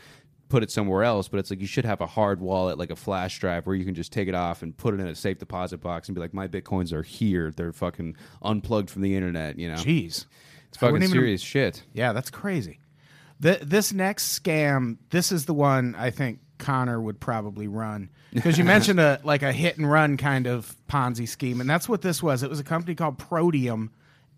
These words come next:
Speaker 2: and they didn't get that much money. Like, the user said it was millions, but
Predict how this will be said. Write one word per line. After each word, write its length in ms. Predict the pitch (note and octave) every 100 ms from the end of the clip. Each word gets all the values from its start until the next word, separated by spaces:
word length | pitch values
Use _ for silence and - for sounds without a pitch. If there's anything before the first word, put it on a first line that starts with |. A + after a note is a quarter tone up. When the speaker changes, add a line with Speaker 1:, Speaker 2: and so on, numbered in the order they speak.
| D3
Speaker 2:
and 520 | D3+ D3+ D3+ D3+ D3+ F#2+
they 220 | C#3 F3
didn't 480 | - C3+ A#3 C#4+ E3
get 220 | F#3 -
that 200 | E3+ E3
much 220 | D#3+ C#3
money. 320 | C#3+ D3 B2
Like, 280 | A#2 D3+ D3+
the 80 | E3
user 340 | E3+ G#3 F3+
said 240 | D3+ F3+ C#3+
it 60 |
was 140 | C3 B2
millions, 480 | C#3 A#2+ G#2+ G#2 -
but 300 | C#3+ A#2